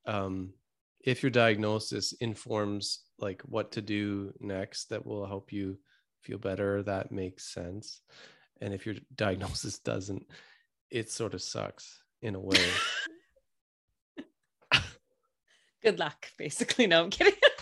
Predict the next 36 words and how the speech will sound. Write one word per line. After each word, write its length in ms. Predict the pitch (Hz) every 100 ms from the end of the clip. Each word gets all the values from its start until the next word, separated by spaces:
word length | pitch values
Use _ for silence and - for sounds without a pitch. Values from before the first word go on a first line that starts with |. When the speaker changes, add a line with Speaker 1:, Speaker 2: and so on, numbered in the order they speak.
| 659 - 719 - _ _ _ _ -
Speaker 1:
No, 120 | 131
but 100 | 117
do 40 | 123
you 80 |
know 60 | 127
what 60 | 127
I'm 100 | 120
saying 280 | 135 127
though? 160 | 135 135
Like, 200 | 127 120
I 40 |
know 140 | 117 117
it's 120 | -
a 40 |
bit 140 | 107 107
obvious, 440 | 101 104 117 117
but 140 | - -
I 60 |
think 160 | 104 113
it's 120 | -
worth, 320 | 113 107 - - _ _ _ _
I 40 | 113
think 160 | 107
it's, 160 | 101 - - _
yeah, 240 | 107 92 95 -
it's 200 | 107 -
worth, 300 | - 107 - - _ _ _ _ _ -
it's 120 | 127
worth 160 | 139 127
saying 400 | - 131 113 98
that, 160 | 107 - _ _ _ _ _ _ _ _ _ _ _ _ _ _ _
yeah, 160 | 165 143
it's 120 | -
gotta 200 | 147 156
inform 500 | 135 - 147 151 117
either. 320 | 123 120 107